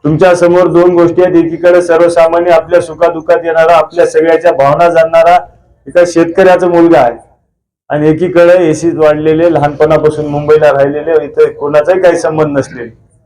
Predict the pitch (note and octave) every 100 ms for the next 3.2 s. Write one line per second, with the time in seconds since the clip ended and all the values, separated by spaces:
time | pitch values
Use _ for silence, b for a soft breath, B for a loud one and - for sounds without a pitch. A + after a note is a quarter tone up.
0 | _ - - D3+ D3+ D#3+ D3+ D3+ D3+ D#3
1 | D3+ C#3 C3+ - C#3 C#3+ C#3 C3+ C3 C3
2 | C3 C3 A#2 A#2 - B2 B2+ B2+ A#2+ A2+
3 | G2+